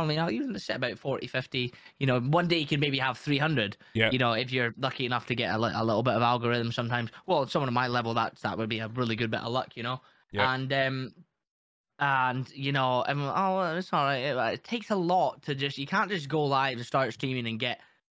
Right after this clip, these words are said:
Speaker 1: that kind of viewers. You need to work for it and put in the hours and
Speaker 2: Yeah.
Speaker 1: grind and, yeah, so it's, it's, yeah, I, I, every viewer that's in the chat, I don't, I try, try not to look at that. I, I, I'm very focused and chat orientated.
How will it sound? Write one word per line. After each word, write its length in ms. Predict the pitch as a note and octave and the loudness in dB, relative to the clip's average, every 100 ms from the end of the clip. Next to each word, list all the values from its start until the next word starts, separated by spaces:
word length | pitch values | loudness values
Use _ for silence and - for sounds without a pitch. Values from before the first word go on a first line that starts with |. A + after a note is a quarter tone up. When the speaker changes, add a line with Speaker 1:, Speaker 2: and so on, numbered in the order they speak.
| - | 0
Speaker 1:
that 220 | C#3+ - | 0 0
kind 140 | D3+ | 0
of 100 | A#2+ | 0
viewers. 440 | A#2+ C#3+ A2+ G#2+ - _ _ _ _ | 2 2 0 -4 -14 _ _ _ _
You 100 | A2 | -4
need 140 | D3 | -2
to 60 | C3+ | -2
work 400 | A#2 C3 C#3 - | 0 2 2 0
for 160 | - B2 | -2 0
it 160 | A2+ | 0
and 240 | G#2 G#2+ - | -4 -10 -6
put 180 | C3 | -2
in 140 | C3 B2 | 0 0
the 140 | A2+ | 0
hours 500 | A#2 B2+ B2+ B2 A2 | 0 0 2 0 -2
and 80 | G#2 | -8
Speaker 2:
Yeah. 40 | |
Speaker 1:
grind 600 | A2 A#2+ B2 B2 A#2+ A#2 | -2 2 2 2 -2 -6
and, 180 | G#2+ G#2 - _ _ _ _ _ | -8 -12 -16 _ _ _ _ _
yeah, 280 | - B2+ G#2+ G2+ | -4 -2 -2 -6
so 300 | - A#2+ A2+ | -2 0 2
it's, 320 | A#2+ A#2+ - | -2 -6 -8
it's, 320 | B2+ C3 - | -8 -8 -12
yeah, 360 | - C3+ B2+ A2+ | -10 -6 -4 -4
I, 340 | - C3+ C#3 - | 0 2 2 2
I, 20 | |
every 240 | F3+ F#3 | 2 4
viewer 220 | F3 E3+ | 4 4
that's 180 | D3+ C#3 | 4 0
in 100 | D3+ | 0
the 80 | C3+ | 0
chat, 260 | A#2+ C#3+ B2+ | 0 -2 0
I 60 | |
don't, 200 | G3 B3+ | 0 0
I 60 | G3+ | -2
try, 240 | - B3+ G#3 | 0 0 0
try 220 | - A#3 | 0 0
not 120 | A#3+ | 2
to 60 | F#3+ | 2
look 220 | E3+ F3+ | 2 2
at 100 | F#3+ | 2
that. 400 | F#3+ G3 - D3+ - | 2 0 -2 -4 -4
I, 80 | |
I, 80 | - - - _ | -4 -6 -20 _
I'm 220 | - D3+ D#3+ | -2 0 2
very 240 | F#3 G#3 | 2 2
focused 500 | - F3+ - E3+ - | 2 0 0 -6 -6
and 140 | - B2 | -8 -6
chat 320 | - C#3 C3+ | -2 0 2
orientated. 760 | A2 B2 C3 B2+ C#3+ C3 C3+ | 2 2 0 0 -2 -2 -4